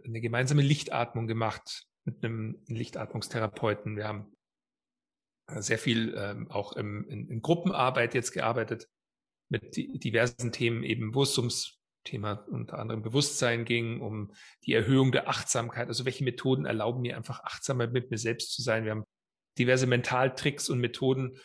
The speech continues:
um deine Aufmerksamkeit auf Dinge zu richten, die du eben in deinem Leben haben willst und auch mehr in die Selbstwirksamkeit zu kommen. Das ist dann sozusagen das Ende. Einfach die Selbstwirksamkeit in der Psychologie ist die Überzeugung,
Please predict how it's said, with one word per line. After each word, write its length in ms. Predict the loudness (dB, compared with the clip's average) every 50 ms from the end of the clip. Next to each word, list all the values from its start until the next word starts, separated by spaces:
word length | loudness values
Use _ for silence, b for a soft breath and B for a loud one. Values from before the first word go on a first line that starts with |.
| B B B B B B _ 2
um 500 | 4 4 6 6 4 2 2 -2 -8 -20 _ _ _ _ _ _
deine 600 | 2 2 4 4 4 4 4 4 2 2 0 -4 -10 _ _ _ _ _ _ 2
Aufmerksamkeit 640 | 2 2 4 4 2 2 2 0 -2 0 0 0 0
auf 120 | -2 -2 0
Dinge 200 | 0 2 2 2
zu 140 | 0 0
richten, 340 | -2 -2 -2 -4 -4 -4 -4
die 80 | -4 -2
du 400 | 0 0 2 0 0 -2 -6 _ _ _ _
eben 220 | -2 -2 -2 -2
in 80 | -2 0
deinem 180 | 0 0 2 2
Leben 240 | 2 2 2 4
haben 260 | 4 6 6 6 6 6
willst 400 | 6 4 4 4 0 -2 -4 -6
und 140 | -8 -4
auch 260 | 0 0 0 0 0 0
mehr 240 | 0 0 0 0
in 80 | 0 -2
die 140 | -4 -4 -2
Selbstwirksamkeit 800 | 0 2 2 2 2 0 0 0 0 0 -2 -6 -6 -8 -8 -6
zu 100 | -8 -6
kommen. 220 | -4 -4 -2 -2
Das 120 | -4 -6 -8
ist 140 | -8 -8
dann 100 | -8 -8
sozusagen 320 | -8 -8 -4 -2 -2 -2 -2
das 140 | -4 -4 -2
Ende. 400 | 2 4 6 8 8 6 6 4 B B B B B B B B _
Einfach 220 | -10 -6 -6 -8
die 240 | -8 -8 -8 -8 -6
Selbstwirksamkeit 800 | -4 -4 -4 -4 -2 -2 -2 -2 -2 -2 -4 -4 0 0 0 2
in 60 | 2 0
der 80 | -2
Psychologie 500 | -2 -2 -2 0 2 0 0 2 0 0
ist 160 | 0 0 0
die 40 | 0
Überzeugung, 800 | 2 2 0 2 4 4 6 6 6 4 2 0 0 -4 -8